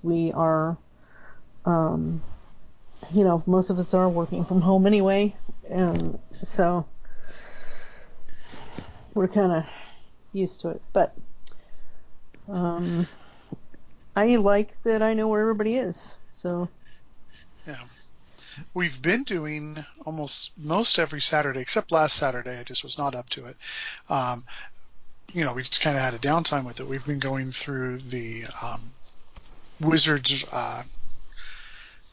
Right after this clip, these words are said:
Speaker 2: they've done it a couple of times, but the most recent version of Ravenloft, uh, Curse of Strahd,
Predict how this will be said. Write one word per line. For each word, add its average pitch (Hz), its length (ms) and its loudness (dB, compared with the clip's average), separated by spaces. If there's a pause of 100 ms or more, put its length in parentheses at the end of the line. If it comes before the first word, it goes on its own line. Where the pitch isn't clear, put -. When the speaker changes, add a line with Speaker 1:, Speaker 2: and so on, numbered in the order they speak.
(400)
Speaker 2:
they've 240 140 2
done 277 160 4
it 208 80 2
a 170 60 0
couple 165 240 0
of 147 80 -4
times, 143 260 -4
but - 140 -6
the 156 100 -4
most 160 360 -2
recent 156 480 0
version 139 340 -4
of 120 120 -8
Ravenloft, 113 720 -2
uh, 120 160 -10
Curse - 320 2
of 131 60 0
Strahd, 113 680 0